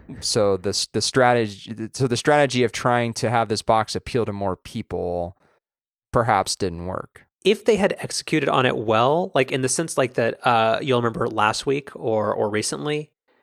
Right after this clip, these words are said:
Speaker 2: uh, we talked about the, um, them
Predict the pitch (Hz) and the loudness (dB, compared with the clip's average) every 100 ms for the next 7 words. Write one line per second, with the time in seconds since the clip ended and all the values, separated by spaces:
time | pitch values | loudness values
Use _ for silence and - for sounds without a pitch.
0 | _ _ - 120 110 104 104 110 117 - | _ _ -2 2 4 4 2 2 0 0
1 | 110 110 107 110 117 113 107 104 107 - | 0 0 2 0 -4 -8 -6 -6 -8 -8
2 | 101 98 98 101 85 82 - - _ _ | -8 -6 -8 -12 -16 -18 -20 -20 _ _
3 | _ _ _ _ _ _ _ - - _ | _ _ _ _ _ _ _ -20 -20 _
4 | _ _ _ 135 123 117 110 107 | _ _ _ -2 2 2 0 -8